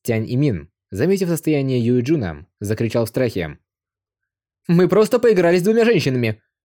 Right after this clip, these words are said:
Почему вы так смотрите на меня? Вы действительно хотите убить меня? Мой отец финансовый секретарь в городе Лонгхай! Если ты посмеешь хоть пальцем тронуть меня, он превратит тебя в мусор!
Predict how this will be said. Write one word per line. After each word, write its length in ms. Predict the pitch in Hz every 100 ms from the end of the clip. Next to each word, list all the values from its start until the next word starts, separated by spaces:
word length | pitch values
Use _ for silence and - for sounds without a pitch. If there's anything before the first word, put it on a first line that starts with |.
| _
Почему 320 | 165 160 160
вы 80 | 160
так 140 | 185
смотрите 380 | 196 240 165 135
на 60 | 139
меня? 300 | 135 135 120 _ _ _ _ -
Вы 200 | 147 151
действительно 400 | 147 208 269 240
хотите 260 | 202 208
убить 220 | 240 185
меня? 320 | 131 131 127 - _ _ _ -
Мой 280 | 127 143 135
отец 220 | 160 156
финансовый 420 | 175 160 156 180
секретарь 400 | 180 190 185 185
в 40 | 180
городе 220 | 196 220
Лонгхай! 520 | 247 - 247 113 104 _ _ _ _ -
Если 400 | 127 147 160 180
ты 120 | 180
посмеешь 360 | 170 175 180 175
хоть 180 | 202 -
пальцем 300 | 196 151 147
тронуть 300 | 156 147 143
меня, 340 | 147 190 220 _ _ _ -
он 180 | 160 160
превратит 400 | 190 190 190 202
тебя 160 | 233
в 60 | 220
мусор! 460 | 285 196 127 113